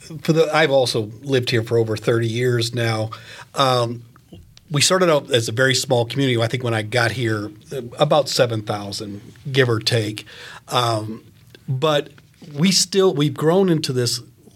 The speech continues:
large city now, hundred thousand, but we still have some leftovers. We have unincorporated areas inside of Fishers that make it difficult to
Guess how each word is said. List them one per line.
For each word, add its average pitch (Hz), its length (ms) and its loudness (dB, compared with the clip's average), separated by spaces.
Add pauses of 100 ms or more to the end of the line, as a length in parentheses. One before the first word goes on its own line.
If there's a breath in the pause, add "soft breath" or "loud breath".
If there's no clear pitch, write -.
large 143 360 4
city 139 260 0
now, 120 220 0
hundred 127 340 -2
thousand, 117 500 0 (360 loud breath)
but 160 100 2
we 160 140 0
still - 320 0
have 208 180 2
some - 220 -2
leftovers. - 640 -2
We 139 100 2
have 123 120 2 (100)
unincorporated 147 920 0
areas 120 480 0 (100)
inside 151 640 2
of - 180 -2
Fishers 113 580 -2 (400 loud breath)
that - 260 2
make 135 280 2
it 127 400 -2
difficult 131 840 2
to 120 380 -4